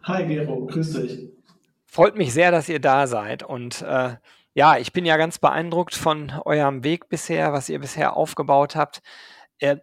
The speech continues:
Speaker 2: in Zielgruppen, die wirklich nicht leicht zu rekruten sind. Es sei denn, man heißt Talentzeit.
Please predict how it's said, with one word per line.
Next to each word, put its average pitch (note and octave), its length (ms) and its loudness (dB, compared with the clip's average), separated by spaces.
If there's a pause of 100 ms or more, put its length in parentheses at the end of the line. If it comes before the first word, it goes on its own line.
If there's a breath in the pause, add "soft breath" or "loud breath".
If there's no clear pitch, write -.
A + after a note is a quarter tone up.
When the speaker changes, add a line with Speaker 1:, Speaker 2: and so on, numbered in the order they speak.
(100)
Speaker 2:
in C4 240 -4
Zielgruppen, F3 960 -4
die D3+ 440 -2 (140)
wirklich D#3+ 680 -4
nicht C#3+ 400 -10
leicht C3+ 400 0
zu D3+ 140 -6
rekruten C#3+ 500 -8
sind. G#2 220 -12
Es A#2 80 -12
sei C#3 180 4
denn, C#3+ 120 2
man C3 200 -2
heißt C3 260 -2
Talentzeit. A#2+ 760 -4